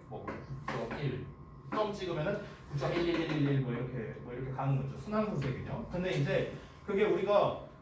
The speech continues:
그, 어, 무한소수가 있고 유한소수가 있잖아요. 그러니까 유한소수는 딱 끝나는 거죠. 구점칠육, 십 점 이삼팔칠 딱 이러고 이제 끝나는 것들. 근데 얘는 그 파이라는 개념은 우리가 뭐라고 배웁니까?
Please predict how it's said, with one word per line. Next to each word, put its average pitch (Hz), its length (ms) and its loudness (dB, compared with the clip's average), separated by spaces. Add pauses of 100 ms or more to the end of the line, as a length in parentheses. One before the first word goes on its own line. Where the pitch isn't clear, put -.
그, 165 680 2 (300)
어, 135 280 0
무한소수가 240 1200 4
있고 185 240 -2
유한소수가 185 1120 0
있잖아요. 123 560 -2
그러니까 139 280 0
유한소수는 247 640 4
딱 311 200 0
끝나는 277 360 2
거죠. 202 360 0
구점칠육, - 680 2 (300)
십 - 120 -14
점 226 140 -2
이삼팔칠 - 520 4
딱 190 100 0
이러고 165 240 0
이제 139 160 2
끝나는 247 380 2
것들. - 440 -2 (160)
근데 247 480 2 (220)
얘는 226 540 2 (180)
그 175 340 0
파이라는 285 460 8
개념은 196 340 -2
우리가 143 200 0
뭐라고 139 360 0
배웁니까? 135 520 -2